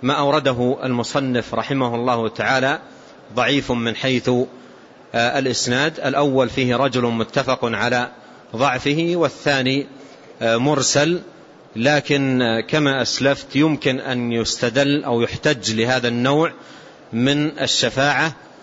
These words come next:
بالحديث الثابت الذي فيه، آه، وقوله عليه الصلاة والسلام: "والأنبياء على جنبتي الصراط يقولون:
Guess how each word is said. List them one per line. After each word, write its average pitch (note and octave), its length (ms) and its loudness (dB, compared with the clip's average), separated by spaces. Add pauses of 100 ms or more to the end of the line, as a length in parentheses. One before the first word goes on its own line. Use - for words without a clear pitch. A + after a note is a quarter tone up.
(280)
بالحديث C3 1800 0
الثابت C#3+ 840 -2
الذي B2+ 360 0
فيه، C3+ 300 0 (580)
آه، A#2+ 300 2
وقوله B2+ 880 0
عليه B2 300 0
الصلاة B2 440 0
والسلام: A#2+ 640 0
"والأنبياء B2 720 0 (440)
على B2 420 0 (120)
جنبتي A#2+ 760 0
الصراط B2+ 680 0 (440)
يقولون: B2 640 2